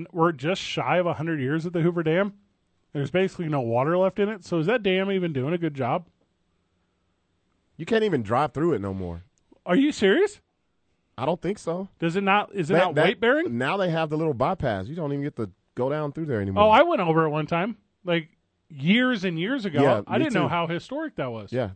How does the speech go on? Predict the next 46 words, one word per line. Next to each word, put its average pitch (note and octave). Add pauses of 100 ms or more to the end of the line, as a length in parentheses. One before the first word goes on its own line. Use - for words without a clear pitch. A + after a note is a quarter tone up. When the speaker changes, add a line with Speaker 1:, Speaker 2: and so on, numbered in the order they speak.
Speaker 2:
to, G#2
like, G#2
wind A2
down A#2
to B2+
the A2+
bottom, B2
come A#2+
back A#2+
to A#2+
the A#2
top. C3 (340)
Speaker 1:
I'm G#3+
a F#3
one B2
percenter D#3+
right G#2+
now, A2
dude. C#3 (1600)
Right C#3
over D#3
the -
top -
of E3
the F3
<laughs> -
Hoover E3+
Dam. F3 (1400)
Dude, C#3
I C#3
don't G3+
know D#3+
how D3+
many D3
people C3+
died A#2+
making A#2+
it, G#2
but C#3
a D#3
lot. C#3
The C#3
answer E3
is C3+
a G#2+
lot. C3